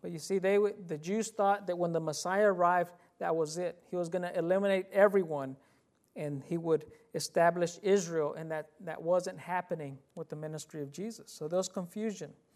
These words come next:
Also, it's likely that, that John didn't, didn't know all the facts, what Christ's ministry he wasn't there. He's in prison.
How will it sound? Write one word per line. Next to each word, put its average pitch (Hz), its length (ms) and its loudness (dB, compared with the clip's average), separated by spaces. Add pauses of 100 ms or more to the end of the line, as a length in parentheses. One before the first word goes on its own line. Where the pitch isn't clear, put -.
(1160)
Also, 180 540 6 (360)
it's - 260 -4
likely 190 440 4
that, 160 260 2 (1200)
that 170 340 4 (400)
John 190 340 6
didn't, 185 400 0 (160)
didn't 196 260 4
know 196 460 8 (360)
all 190 180 8
the 185 100 4
facts, 185 640 2 (380)
what 175 280 2 (200)
Christ's 180 420 2
ministry 190 640 0 (540)
he 196 140 0
wasn't 190 340 0
there. 202 260 2
He's 170 200 -2
in 185 100 0
prison. 185 500 0